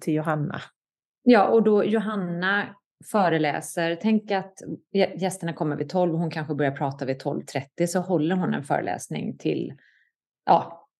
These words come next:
Speaker 2: vissa kan ju kanske göra sin hudanalys medan hon pratar. Det behöver inte vara så långt, men hon är ju
Speaker 1: Nej.
Speaker 2: fantastisk att lyssna till. Men du, sen kommer ju Daniel från Real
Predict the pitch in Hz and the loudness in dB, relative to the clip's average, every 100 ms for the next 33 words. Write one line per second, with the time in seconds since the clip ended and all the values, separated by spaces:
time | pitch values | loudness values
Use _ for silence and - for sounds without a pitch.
0 | _ _ - 185 185 165 175 170 - 160 | _ _ -2 0 2 -2 -2 -4 -6 -4
1 | 170 156 151 156 165 151 151 143 147 147 | 0 0 0 -4 -4 -4 -4 -6 -6 -2
2 | 151 143 - 156 143 165 156 - 151 147 | -4 -2 -2 -2 -2 -4 -4 -2 -2 -2
3 | - - 156 175 202 214 185 160 156 170 | -6 -8 -2 2 4 4 2 -4 -2 0
4 | 190 - - - 175 175 175 170 185 180 | 0 -2 -8 -6 -2 -2 0 -2 -4 -6
5 | 151 175 - - - 147 - - 151 143 | -4 -6 -6 -14 -12 -16 -16 -10 -8 -4
6 | 180 165 - - - - - _ _ _ | -2 -2 -4 -16 -20 -20 -20 _ _ _
7 | 226 269 254 240 220 220 269 247 254 254 | 6 6 8 6 4 2 2 2 4 4
8 | 226 208 214 202 180 185 208 220 208 - | 4 4 2 0 0 -2 0 -2 -4 -8
9 | - 185 180 165 214 208 185 147 | -2 0 0 4 4 2 -2 -4